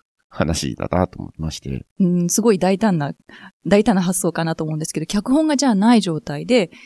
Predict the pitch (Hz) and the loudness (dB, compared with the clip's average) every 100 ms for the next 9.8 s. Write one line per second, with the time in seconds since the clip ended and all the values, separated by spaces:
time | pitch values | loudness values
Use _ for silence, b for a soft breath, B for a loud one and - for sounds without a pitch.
0 | B 190 - 180 170 185 226 185 160 156 | B -6 -2 -2 0 2 0 0 -4 -6
1 | - - 135 - 269 208 B B - 247 | -8 -14 -14 -6 0 0 B B -4 -4
2 | 185 285 381 214 151 143 151 151 151 151 | 0 -2 0 -2 -2 -4 -8 -8 -10 -12
3 | 139 - - 247 - - 87 92 87 - | -14 -14 -10 -10 -10 -4 -2 0 0 0
4 | 85 90 82 76 - _ _ _ _ _ | 0 0 0 -4 -12 _ _ _ _ _
5 | _ - 170 - 151 160 - 165 156 151 | _ -6 -4 -2 -2 -2 -2 0 2 0
6 | - - - - - 120 82 - - 123 | -2 -8 -18 -12 -2 0 0 -4 -4 -4
7 | 127 131 127 117 147 127 95 73 73 82 | -2 -2 -2 0 0 2 2 0 -2 -2
8 | 80 80 82 78 71 78 87 71 - 110 | -2 -2 -2 -2 -4 0 2 0 -4 -4
9 | - 135 - - 120 120 123 | 0 -2 -2 0 0 2 0